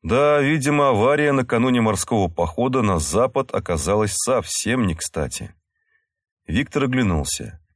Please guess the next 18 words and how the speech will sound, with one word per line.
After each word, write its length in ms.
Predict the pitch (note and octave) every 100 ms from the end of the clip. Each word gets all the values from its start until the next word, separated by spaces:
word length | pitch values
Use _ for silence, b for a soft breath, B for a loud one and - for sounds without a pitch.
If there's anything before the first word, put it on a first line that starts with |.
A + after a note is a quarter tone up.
| _ _ _ _ _ _ _
За 160 | D#2 E2+
кормой 440 | G2+ A#2 D#3 C#3+
ещё 320 | C3 - D3
было 260 | A#2+ C#3 A2
видно, 480 | F#2 C#3 D#3 C#3 B2
как 260 | A#2 F#2
викинги 500 | G2 E3+ E3+ D3 C3+
собирают 680 | B2 G2+ E2+ F2 A#2+ B2+ A#2+
с 80 | -
моря 540 | F#2 G#2 G#2 G2+ F2
разлитую 760 | D2+ D#2 D2+ C#2+ G2 G2 F2+ D#2+
нефть. 440 | C#2+ A#1+ - - _ _ _ _ _ _ _
Потом, 600 | - E2 F#2 A#2 C#3 D3 _ _ -
наверное, 580 | F#2+ G2 G2+ F#2 F2+
будут 300 | E2+ C3+ A#2+
очищать 760 | E2+ - - - F#2 A#2 B2 -
и 120 | G#2
перегонять. 840 | G#2+ A2 F#2+ E2+ D#2+ C#2 B1 -